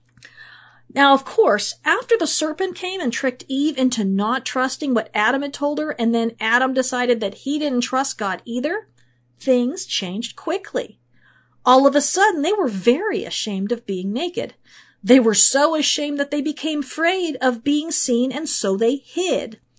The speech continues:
They blamed everyone but themselves for their sins against God in taking the only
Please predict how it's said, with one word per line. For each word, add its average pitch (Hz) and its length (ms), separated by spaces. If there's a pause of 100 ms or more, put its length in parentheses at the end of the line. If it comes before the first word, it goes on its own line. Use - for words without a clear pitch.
(540)
They 494 160
blamed 392 340
everyone 320 580
but 302 180
themselves 294 640
for 254 100
their 226 140
sins 277 400
against 220 420
God 220 380
in 226 220
taking 285 400
the 330 260 (160)
only 440 720